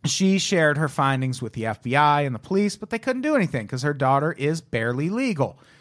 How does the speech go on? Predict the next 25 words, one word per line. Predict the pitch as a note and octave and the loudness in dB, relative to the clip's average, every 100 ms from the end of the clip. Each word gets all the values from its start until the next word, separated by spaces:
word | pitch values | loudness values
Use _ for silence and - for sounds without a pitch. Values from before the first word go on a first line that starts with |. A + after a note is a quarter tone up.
| _ - | _ -8
So | - C#3+ D3 | 0 4 4
they | C#3+ C#3+ | 2 -2
can't | C#3 E3 D3 | -2 -2 0
really | D3+ D3 C#3 | 0 0 0
do | C#3 | 0
anything | C3+ B2+ C3 A#2+ | -2 -2 -4 -6
without | B2 A2+ | -4 -6
tangible | - B2 A#2+ A2+ A#2+ - | -6 -8 -6 -8 -8 -8
evidence | A#2+ A#2+ B2 A#2 - | -4 -4 -4 -8 -12
that | G#2 - | -16 -12
she's | B2+ | -10
being | - B2 G#2 | -6 -6 -4
held | C3 C3 B2 | -2 -2 -2
against | B2 A2 - | -6 -8 -8
her | A2+ | -6
will. | G#2 G#2 E2 - _ _ _ - | -4 -6 -6 -16 _ _ _ -12
The | A#2+ | -4
last | C3 E3+ F#3+ | 2 2 0
time | G3 F3+ | -6 -6
she | - G3 | -6 -4
saw | F#3+ F3 | 2 2
her | F3 | 2
daughter | D#3 D3+ D3 | 2 2 2
was | B2+ - | -2 -6
December | G#2+ - - G#3+ B3 C#4 | -8 -6 -2 -2 0 0